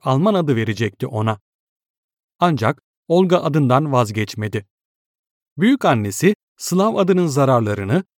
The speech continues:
ve Alman adının yararlarını açıklamaya çalışınca Olga boş gözlerle baktı ona.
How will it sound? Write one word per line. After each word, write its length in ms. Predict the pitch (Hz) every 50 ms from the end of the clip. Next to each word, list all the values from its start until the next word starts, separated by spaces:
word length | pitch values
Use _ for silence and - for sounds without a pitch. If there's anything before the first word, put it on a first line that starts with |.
| _ _ -
ve 140 | 143 156 160
Alman 340 | 151 139 139 143 165 185 202
adının 280 | 180 170 156 175 175 170
yararlarını 600 | 160 139 139 139 143 143 143 143 139 151 151 135
açıklamaya 580 | 127 135 - 135 - 131 131 135 135 131 135
çalışınca 580 | - - 123 117 123 - - 151 123 107 110 110
Olga 520 | - 139 135 143 131 113 98 104 123 160 - _ _ _ _ -
boş 200 | 160 202 220 -
gözlerle 560 | - - 180 175 156 175 170 151 117 101 101
baktı 320 | 107 104 101 98 - 127 123
ona. 300 | 110 104 104 104 95